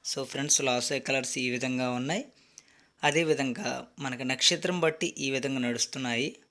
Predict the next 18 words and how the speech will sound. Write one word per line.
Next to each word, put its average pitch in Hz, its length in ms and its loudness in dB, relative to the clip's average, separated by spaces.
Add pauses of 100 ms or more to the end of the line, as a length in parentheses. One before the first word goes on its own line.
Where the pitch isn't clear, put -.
(680)
So - 160 -2
అలాగే 151 420 4
మనకు 127 300 -4
రోజుకొచ్చి 170 560 0 (240)
ఐదు 135 240 0
జాములనే 143 440 0 (140)
నడుస్తాయి. 120 580 -2 (800)
So - 80 -4 (160)
జాముల 160 400 2
ప్రకారం 165 420 4 (280)
ఏ - 80 4
విధంగా 151 400 2
ఉన్నాయో 131 400 0
ఒకసారి - 420 -2
చూద్దాం. 113 360 -6 (1900)
ఫ్రెండ్స్, 139 340 0 (160)
జాముల 147 400 0
ప్రకారం 156 380 0